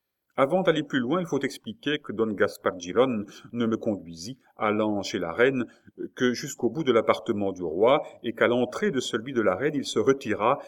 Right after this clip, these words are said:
et laissa sa fonction à un majordome de la reine.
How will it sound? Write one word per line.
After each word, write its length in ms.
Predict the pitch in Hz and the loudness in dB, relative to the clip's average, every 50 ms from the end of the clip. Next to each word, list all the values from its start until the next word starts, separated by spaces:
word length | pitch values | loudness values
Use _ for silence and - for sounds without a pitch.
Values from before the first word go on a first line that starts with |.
| - _ | -18 _
et 100 | - 135 | 0 2
laissa 300 | 135 127 113 110 - 165 | 4 4 4 4 4 0
sa 140 | 160 - 127 | 2 2 0
fonction 580 | - - 123 107 104 - - - - - - - _ | 0 0 -6 -6 -4 -8 -6 -6 -6 -6 -6 -8 _
à 60 | - 110 | -2 -2
un 100 | 101 104 | 0 0
majordome 640 | 117 131 120 113 98 82 98 98 120 131 127 110 | -2 -2 0 0 0 -2 2 2 2 2 2 2
de 100 | 95 117 | 2 4
la 120 | 113 101 | 4 4
reine. 500 | 101 101 98 98 98 92 90 92 95 92 | 2 2 0 0 0 0 -2 -4 -10 -12